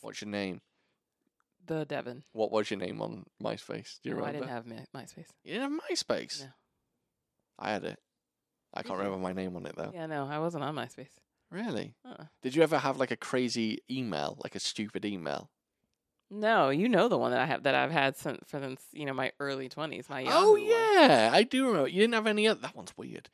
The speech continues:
Speaker 2: <laughs>
Speaker 1: Yeah, you didn't have any other weird ones?
Speaker 2: Nope.
Speaker 1: Oh, man.
Speaker 2: Yeah, I just stuck to that one and called it a day.
Speaker 1: I've said on this podcast before that
Speaker 2: Which I'm getting rid of now. <laughs>
Speaker 1: I had a,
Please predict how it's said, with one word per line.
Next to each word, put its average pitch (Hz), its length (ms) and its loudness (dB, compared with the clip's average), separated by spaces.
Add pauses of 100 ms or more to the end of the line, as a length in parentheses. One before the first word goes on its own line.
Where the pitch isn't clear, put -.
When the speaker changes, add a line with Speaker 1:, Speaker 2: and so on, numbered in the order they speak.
(140)
Speaker 2:
<laughs> 175 200 -16
Speaker 1:
Yeah, 180 400 2
you 202 160 -4
didn't 311 180 8
have 285 100 6
any 294 200 4
other 160 420 8
weird 156 360 4
ones? - 500 -6
Speaker 2:
Nope. - 240 -12 (260)
Speaker 1:
Oh, 95 140 -14
man. 113 420 -12 (480)
Speaker 2:
Yeah, 202 260 -6
I 185 120 -4
just 185 140 -6
stuck 185 240 -8
to 175 80 -8
that 170 140 -2
one 170 160 -2
and 143 80 -6
called 151 240 -6
it 147 80 -6
a 139 40 -14
day. 147 240 -4 (200)
Speaker 1:
I've 117 240 -4
said 101 200 2
on 90 80 -2
this 90 100 -6
podcast 92 380 -4
before 87 340 -6
that - 140 -8
Speaker 2:
Which 175 40 -4
I'm 170 60 -4
getting 156 220 6
rid 160 100 12
of 123 160 4
now. 139 180 -6 (320)
<laughs> - 320 2
Speaker 1:
I 98 100 -4
had 90 220 -2
a, 87 240 0